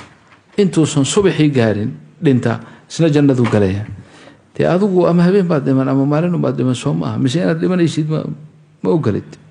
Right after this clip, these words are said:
Ma waa dhimanaysa? Gooraad dhiman lama oga, laakiin waa dhimanaysa.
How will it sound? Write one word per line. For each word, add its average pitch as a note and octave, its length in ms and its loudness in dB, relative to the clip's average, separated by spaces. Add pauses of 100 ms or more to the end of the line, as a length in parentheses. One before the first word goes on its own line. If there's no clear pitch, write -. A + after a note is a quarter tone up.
(1200)
Ma B2 80 -6
waa D3 120 0
dhimanaysa? D#3 480 0 (1200)
Gooraad D3 360 2
dhiman C#3 260 4
lama C3 160 4
oga, G#2 240 2
laakiin A#2 320 0
waa A#2+ 80 0
dhimanaysa. G#2 520 -4